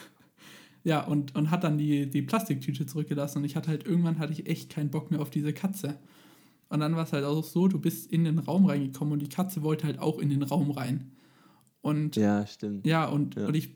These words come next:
Speaker 1: wollte aus dem Raum raus und die Katze saß davor und wollte in den Raum rein. Und darauf hatte ich halt irgendwie echt gar keinen Bock mehr irgendwann. Weswegen es dann
Speaker 2: Mhm.
Speaker 1: auch mal so war, dass ich quasi die Katze einfach genommen habe und quasi einmal rausgeschmissen habe, also wirklich rausgeworfen habe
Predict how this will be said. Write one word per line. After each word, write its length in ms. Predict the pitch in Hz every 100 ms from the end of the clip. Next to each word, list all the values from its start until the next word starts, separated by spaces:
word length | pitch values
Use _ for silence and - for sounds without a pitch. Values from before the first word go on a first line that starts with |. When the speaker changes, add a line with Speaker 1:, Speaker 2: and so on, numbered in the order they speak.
| -
Speaker 1:
wollte 360 | 160 156 170
aus 120 | 147 131
dem 100 | 139
Raum 220 | 156 143
raus 320 | 139 202 208
und 60 | 151
die 100 | 131
Katze 320 | 185 190 160
saß 220 | 147 151
davor 380 | 147 135 160 170
und 160 | 151 131
wollte 260 | 151 143
in 100 | 147
den 120 | 156 139
Raum 280 | 143 156 151
rein. 220 | 151 -
Und 180 | - 139
darauf 320 | 170 185 -
hatte 100 | 175
ich 60 | 175
halt 160 | 147
irgendwie 280 | 160 160 143
echt 340 | 156 170 - -
gar 200 | 156 170
keinen 220 | 160 151
Bock 220 | 165 180
mehr 100 | 160
irgendwann. 520 | 135 151 143 185 208 - - - - - - _
Weswegen 420 | 156 127 156 170
es 100 | 107
dann 80 | 113
Speaker 2:
Mhm. 80 | 156
Speaker 1:
auch 60 | 156
mal 140 | 143
so 260 | 151 160 160
war, 280 | 139 147
dass 220 | 156 147 151
ich 100 | -
quasi 260 | 143 143
die 80 | 135
Katze 340 | 135 151 -
einfach 420 | - 151 147 156 - - _ _ -
genommen 460 | 147 147 160 139
habe 240 | 147 147 139
und 160 | 143
quasi 160 | 147 143
einmal 240 | 147 147
rausgeschmissen 880 | 143 180 208 208 165 - 151 147 151
habe, 180 | 139 139
also 240 | 147 143
wirklich 420 | 151 - 143 139
rausgeworfen 720 | 147 147 - 139 120 117 139
habe 280 | 156 139 135